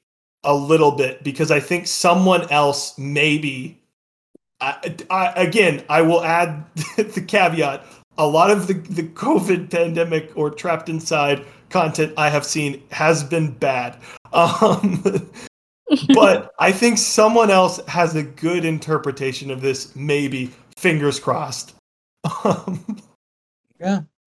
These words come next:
Speaker 3: no, that makes sense.
Speaker 1: But yeah, that'll, that'll do it for this review of Bo Burnham's Inside. Uh, again, let us know what you thought. Uh, let us know your ranking of Bo Burnham's specials. Uh, it'll, again, it'll be curious to see how this, how this goes,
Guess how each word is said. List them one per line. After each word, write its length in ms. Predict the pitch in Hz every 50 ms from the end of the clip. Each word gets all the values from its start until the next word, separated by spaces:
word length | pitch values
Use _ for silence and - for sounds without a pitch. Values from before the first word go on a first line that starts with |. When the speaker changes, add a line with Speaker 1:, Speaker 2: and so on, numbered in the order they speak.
| _ _
Speaker 3:
no, 220 | 160 165 180 185 185
that 120 | 185 170
makes 260 | 147 127 110 - -
sense. 380 | - 107 98 98 - - - _ _ _ _ _ _ _ _ _ _ _ _ _ -
Speaker 1:
But 200 | - - 160 147
yeah, 200 | 143 135 127 127
that'll, 380 | - - 160 180 196 190 185 165
that'll 200 | 185 196 208 202
do 120 | 202 202
it 100 | 190 180
for 100 | 185 175
this 200 | 160 160 156 -
review 380 | 165 151 135 147 143 143 147 151
of 200 | - 131 123 -
Bo 160 | - 170 180
Burnham's 440 | 160 165 160 160 156 147 131 - - -
Inside. 640 | 143 143 139 - - 139 131 127 127 131 127 127 - - -
Uh, 120 | 135 123
again, 260 | - 135 165 180 175 170
let 140 | 165 170
us 120 | 175 170 175
know 120 | 175 170
what 160 | 170 165 165
you 60 | 160 160
thought. 380 | 165 160 156 156 156 - - _ _ _ _ _ -
Uh, 200 | 156 135 135 135
let 140 | 135 170 196
us 120 | 196 196
know 100 | 208 208
your 200 | 202 196 208 202
ranking 480 | 202 202 196 190 190 - - 190 185 185
of 340 | - 160 170 175 165 165 -
Bo 100 | 156 160
Burnham's 360 | 151 160 165 170 170 160 160
specials. 640 | - - 160 170 165 - 139 123 - - - - - - _ _ _ _ _ _ _ _
Uh, 320 | - 139 131 131 127 127 127 127 131 135 139 139
it'll, 320 | - 143 143 147 143 147
again, 260 | - 151 151 196 196 180
it'll 140 | 175 175 175
be 120 | 170 185
curious 320 | 185 - 196 190 180 180 185
to 80 | -
see 140 | - - 185
how 180 | 170 170 170 160
this, 320 | 156 160 - - - _ _ _ _ _
how 140 | - 165
this 160 | 156 151 151 151
goes, 540 | - 156 143 139 127 123 - - - -